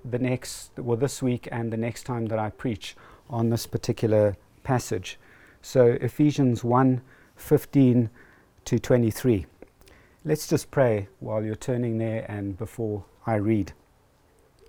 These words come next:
Father God, we ask that you would give us the spirit of wisdom and of revelation in the knowledge of you, so that we would know you better. And we also pray that as we come to your word, that you would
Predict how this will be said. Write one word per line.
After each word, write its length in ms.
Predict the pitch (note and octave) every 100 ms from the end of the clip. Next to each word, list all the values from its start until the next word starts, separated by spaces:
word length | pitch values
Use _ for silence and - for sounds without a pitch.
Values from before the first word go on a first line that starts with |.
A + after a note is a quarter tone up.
| _ _ - - - - _ _ _ _
Father 280 | - D3+ C3+
God, 300 | B2+ B2+ A2+
we 260 | A#2+ B2+ B2+
ask 280 | C3+ C#3+ -
that 180 | A#2 C3+
you 80 |
would 160 | A#2 A#2
give 160 | C3+ A#2+
us 200 | A2 -
the 120 | A2
spirit 480 | - - C3+ B2 -
of 220 | A2+ G2+
wisdom 580 | A2+ C3 - C3 A#2+ A#2 _ _ _ _
and 260 | - A2+ A2+
of 140 | A2
revelation 800 | G#2 A2 G#2+ G#2 G2+ - A2 G2+ -
in 160 | A#2
the 80 | A2
knowledge 380 | G#2 G#2 G2+ -
of 140 | G#2
you, 200 | G2+ F#2+
so 220 | F#2 -
that 80 | A#2 A#2+
we 140 | B2+
would 200 | B2 A2+
know 180 | A2 A2+
you 220 | A2 G#2
better. 480 | F#2 F#2+ - F2+ F2 _ _ _ _ _
And 120 | B2 A#2
we 80 |
also 300 | B2+ D#3+ -
pray 360 | C3 - C3+ C3+
that 180 | A#2+ A2+
as 160 | G#2+
we 100 | B2+
come 240 | A2 C3 A#2+
to 140 | -
your 80 | A2+
word, 340 | A2 A#2+ A#2+
that 240 | A2 G#2+ -
you 140 | A#2+
would 320 | A#2 A2+ A2